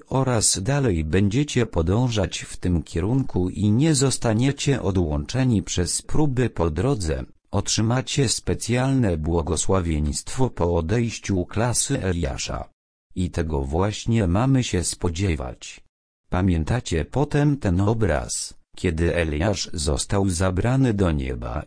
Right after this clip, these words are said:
i płaszcz jego spadł na Elizeusza,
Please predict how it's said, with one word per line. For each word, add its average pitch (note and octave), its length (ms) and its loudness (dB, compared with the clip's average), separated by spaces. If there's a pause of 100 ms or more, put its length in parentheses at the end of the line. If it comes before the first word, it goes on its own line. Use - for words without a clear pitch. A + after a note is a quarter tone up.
i F2 160 0
płaszcz - 480 -2
jego E2+ 460 2
spadł B2+ 600 0
na G2 200 2
Elizeusza, F#2 920 -2